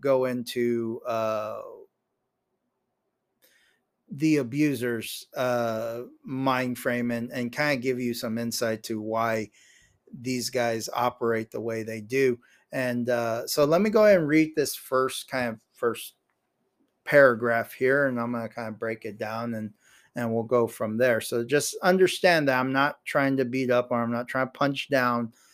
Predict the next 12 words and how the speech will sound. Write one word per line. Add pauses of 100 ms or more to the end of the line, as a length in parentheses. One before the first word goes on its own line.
(220)
Uh,
I'm
just, (480)
I'm
just
gonna
call
some
things
out (460)
that
are,